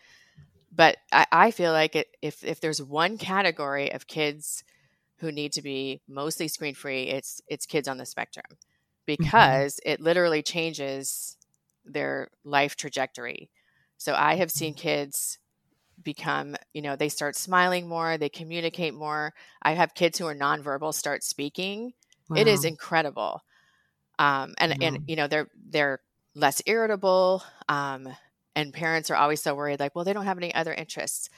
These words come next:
Speaker 1: Well, they're not gonna have any other interests if
Speaker 2: Mm-hmm.
Speaker 1: that, you know,
Speaker 2: Yeah.
Speaker 1: shiny
Speaker 2: It clogs it up. Yeah.
Speaker 1: beacon is there. <laughs> So,
Speaker 2: <laughs>
Speaker 1: yeah, it clogs it up. So once that's gone, uh, they may not know what to do with themselves, but then,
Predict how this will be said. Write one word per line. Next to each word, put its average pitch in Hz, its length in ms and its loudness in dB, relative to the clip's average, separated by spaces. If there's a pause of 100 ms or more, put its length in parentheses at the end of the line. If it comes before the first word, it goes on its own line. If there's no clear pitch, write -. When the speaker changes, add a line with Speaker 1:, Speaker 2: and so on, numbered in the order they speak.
(460)
Speaker 1:
Well, 160 140 -2
they're 160 120 0
not 175 200 8
gonna 156 140 4
have 147 180 2
any 143 140 -6
other 135 160 -2
interests 143 360 0
if - 80 0
Speaker 2:
Mm-hmm. - 80 -10
Speaker 1:
that, 143 240 4 (300)
you 147 120 -12
know, 139 140 -10
Speaker 2:
Yeah. 123 60 -12
Speaker 1:
shiny 139 720 -4
Speaker 2:
It 165 100 -8
clogs 165 380 4
it 156 100 0
up. 147 260 0 (120)
Yeah. 165 160 -2
Speaker 1:
beacon 151 200 -8
is 135 180 -6
there. 135 200 2
<laughs> - 200 -2
So, 160 220 0 (220)
Speaker 2:
<laughs> - 200 -8
Speaker 1:
yeah, 151 220 4
it - 80 -2
clogs 160 260 2
it 156 60 -2
up. 143 220 4
So 151 340 2 (240)
once 190 240 -2
that's 185 240 0
gone, 165 540 -2 (440)
uh, 151 220 0
they 165 180 0
may 175 160 -2
not 185 140 0
know 156 140 0
what 151 100 -4
to 160 80 -10
do 139 120 -4
with 147 120 -6
themselves, 226 680 -2
but - 160 -2
then, 170 300 2